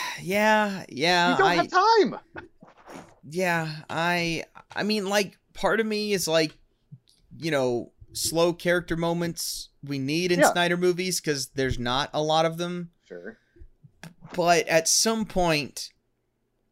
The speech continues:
Speaker 1: just, you're done. Like, just, you're, you're done. It,
Speaker 2: Yeah.
Speaker 1: it,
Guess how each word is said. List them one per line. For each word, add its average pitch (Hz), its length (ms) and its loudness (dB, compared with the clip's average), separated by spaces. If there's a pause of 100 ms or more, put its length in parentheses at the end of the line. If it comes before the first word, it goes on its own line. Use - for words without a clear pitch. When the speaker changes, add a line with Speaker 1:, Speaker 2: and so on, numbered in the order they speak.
(600)
Speaker 1:
just, - 380 -4 (160)
you're 175 160 0
done. 147 580 -2 (360)
Like, 156 200 -8
just, - 280 -4 (220)
you're, 160 200 -8 (100)
you're 175 160 -6
done. 131 480 -2 (180)
It, 135 120 -14 (380)
Speaker 2:
Yeah. - 120 -8
Speaker 1:
it, - 140 -10